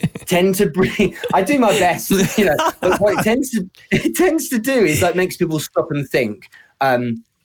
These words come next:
Speaker 2: and I just, I just think that's a really valuable way to do it, rather than always saying, I mean, the worst would be something like, "Like, comment, and share below," or, or even a question,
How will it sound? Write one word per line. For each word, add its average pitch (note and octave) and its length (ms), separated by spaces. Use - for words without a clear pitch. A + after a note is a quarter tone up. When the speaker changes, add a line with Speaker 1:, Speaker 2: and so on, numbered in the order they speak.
Speaker 2:
and D3 160
I D3+ 60
just, E3+ 320
I D#3 60
just D#3+ 180
think F#3 120
that's D3+ 220
a C3+ 80
really D#3+ 300
valuable C#3 480
way B2+ 160
to A#2+ 120
do B2+ 140
it, A2+ 100
rather F3 320
than F3+ 140
always D3+ 320
saying, C#3 400
I - 100
mean, C3 140
the C3 80
worst D3+ 400
would C3+ 60
be C#3+ 60
something C3+ 220
like, A#2+ 260
"Like, D3 460
comment, C3+ 360
and C3 160
share B2 300
below," B2+ 420
or, A#2 160
or D3+ 240
even A3 260
a F3+ 40
question, E3 500